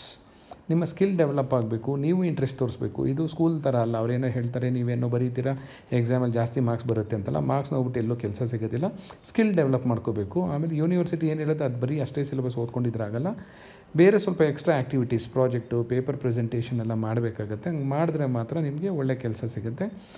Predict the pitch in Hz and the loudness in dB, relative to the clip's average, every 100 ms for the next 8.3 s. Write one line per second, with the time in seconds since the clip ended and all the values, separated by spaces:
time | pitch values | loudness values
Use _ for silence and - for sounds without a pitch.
0 | - - - 151 170 160 160 160 175 165 | -20 -20 -2 2 4 4 2 2 2 2
1 | 156 143 180 175 151 139 143 139 135 143 | 0 2 0 0 0 0 0 0 0 0
2 | 143 139 135 135 127 135 127 135 131 127 | 0 0 -2 -2 0 0 -2 -2 0 -2
3 | 123 156 208 - 160 175 175 175 165 - | 0 -2 -2 0 0 0 0 0 -2 -2
4 | 202 190 143 131 131 131 123 117 117 110 | -2 -2 0 0 2 0 -2 -2 -2 0
5 | 110 107 95 90 - - - - - - | -2 -4 -4 -6 -10 -16 -18 -20 -20 -20
6 | - - 170 151 123 143 143 147 143 139 | -20 0 2 4 2 4 2 4 4 4
7 | 139 139 156 180 139 120 120 120 98 92 | 4 2 2 0 0 2 2 0 -2 -6
8 | - - - | -8 -12 -18